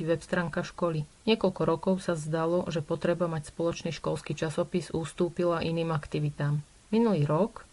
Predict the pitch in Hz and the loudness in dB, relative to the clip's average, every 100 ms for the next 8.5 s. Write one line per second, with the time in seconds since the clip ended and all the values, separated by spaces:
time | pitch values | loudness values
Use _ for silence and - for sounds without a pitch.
0 | - - 175 151 165 156 156 156 170 165 | -20 -6 -4 -2 -2 0 0 0 0 0
1 | 175 175 165 - 202 - 165 - 160 160 | 0 -2 -2 0 2 2 0 0 -2 0
2 | 165 175 190 - 147 175 156 165 151 147 | 0 2 2 0 -6 -4 -4 -2 -2 -2
3 | 170 170 - 196 220 - - 190 185 190 | -6 -6 -2 -2 -2 -6 0 2 2 0
4 | 165 160 165 170 151 151 147 175 - 190 | 0 0 2 0 2 -2 0 -4 0 2
5 | 220 226 156 147 170 190 180 160 160 156 | 2 2 0 0 0 0 0 0 -4 -4
6 | 175 160 151 151 151 151 170 185 208 240 | -4 -2 0 2 2 2 2 4 4 0
7 | 143 147 156 156 175 - 190 190 190 196 | -2 2 4 2 0 -2 4 6 8 6
8 | 208 233 - - 151 | 4 0 -6 -6 0